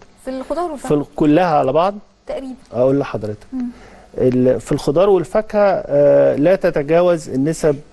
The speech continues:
Speaker 2: أربعة في المية، م-، في المية كتوتال خضار وفاكهة توتال، كل أنواع الخضار والفاكهة بالنسبة لأعداد المحلات. طبعا إحنا الكاباسيتي بتاعتنا حوالي دلوقتي وصلت لغاية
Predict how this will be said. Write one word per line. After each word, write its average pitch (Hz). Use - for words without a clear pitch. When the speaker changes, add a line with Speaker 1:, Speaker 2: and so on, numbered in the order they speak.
Speaker 2:
أربعة 151
في 131
المية، 120
م-، 131
في -
المية 123
كتوتال 160
خضار 143
وفاكهة 139
توتال، 143
كل 170
أنواع 135
الخضار 135
والفاكهة 117
بالنسبة 143
لأعداد 127
المحلات. 120
طبعا 143
إحنا 139
الكاباسيتي 139
بتاعتنا 135
حوالي 131
دلوقتي 127
وصلت 117
لغاية 123